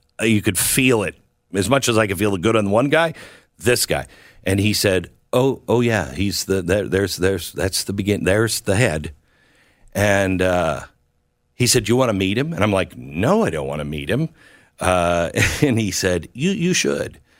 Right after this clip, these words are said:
And so my wife looked at me like, "Why, why? Why would we wanna meet him?" And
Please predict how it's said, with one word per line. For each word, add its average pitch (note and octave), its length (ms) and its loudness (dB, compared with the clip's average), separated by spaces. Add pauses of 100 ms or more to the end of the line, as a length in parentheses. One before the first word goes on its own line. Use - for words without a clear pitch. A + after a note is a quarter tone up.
(420)
And G2+ 300 0
so F#2+ 340 2
my F#2 200 2
wife B2 260 2
looked A#2 160 -4
at D2 80 -8
me D#2+ 100 -4
like, D2 200 -4 (240)
"Why, G#2 260 -2
why? C#2 520 -4 (100)
Why E2+ 240 0
would F2+ 160 -2
we E2 100 0
wanna D2+ 260 -4
meet D#2 220 -4
him?" C2 180 -14 (520)
And F2 520 0